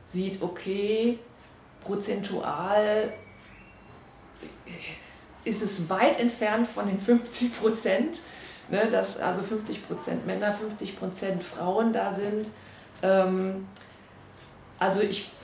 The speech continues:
finde auch immer, dass man das Ganze natürlich inhaltlich angehen muss, ne? Also dass ich natürlich, äh, inhaltlich sehen muss, äh, wen ich da besetze. Aber es gibt doch auch viele Rollen,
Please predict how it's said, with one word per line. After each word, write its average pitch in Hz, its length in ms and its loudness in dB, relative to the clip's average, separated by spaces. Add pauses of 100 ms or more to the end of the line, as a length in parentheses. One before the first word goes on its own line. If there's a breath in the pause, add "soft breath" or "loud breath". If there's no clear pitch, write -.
(220)
finde 233 440 8
auch 220 280 4
immer, 190 220 0
dass 185 220 0
man 196 120 -2
das 180 200 -2
Ganze 196 240 -2
natürlich 190 440 -4
inhaltlich 160 680 -2
angehen 151 600 -2
muss, 139 340 -6
ne? 165 260 -4
Also 156 240 -2
dass 170 240 -2
ich - 160 -8
natürlich, 180 800 -4 (480 loud breath)
äh, 180 340 2
inhaltlich 190 640 0
sehen 190 440 0
muss, 175 480 -4
äh, 165 380 -2 (340)
wen 170 320 0
ich 160 140 -4
da 156 120 -2
besetze. 180 600 -2 (440 loud breath)
Aber 202 380 6
es - 160 -2
gibt - 320 -2
doch 233 300 2 (640 loud breath)
auch 208 180 6
viele 233 380 4
Rollen, 226 720 6